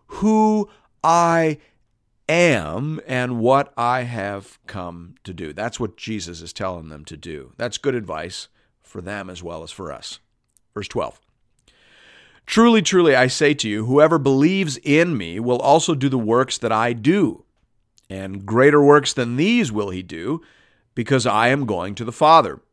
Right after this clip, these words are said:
Whatever you ask in my name, this I will do, that the Father may be glorified in the Son. If you ask me anything in my name,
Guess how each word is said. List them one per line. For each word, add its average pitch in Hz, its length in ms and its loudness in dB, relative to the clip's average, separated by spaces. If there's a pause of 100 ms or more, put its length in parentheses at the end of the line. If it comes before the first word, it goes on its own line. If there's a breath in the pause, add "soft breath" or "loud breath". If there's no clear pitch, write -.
(320)
Whatever 98 280 -6
you 156 160 4
ask 160 360 4
in 160 80 -6
my 139 160 0
name, 123 300 -6
this 131 260 -4
I 117 140 0
will 123 160 0
do, 110 420 -4 (480 soft breath)
that 131 220 0
the 156 80 0
Father 175 600 4
may 110 180 -8
be 127 160 -4
glorified 120 720 0
in 104 100 -12
the 113 60 -10
Son. 131 300 -4
If 98 180 -8
you 123 180 -6
ask 156 480 0
me 135 280 -6
anything 143 540 -4
in 143 320 -4
my 123 240 0
name, 120 560 -6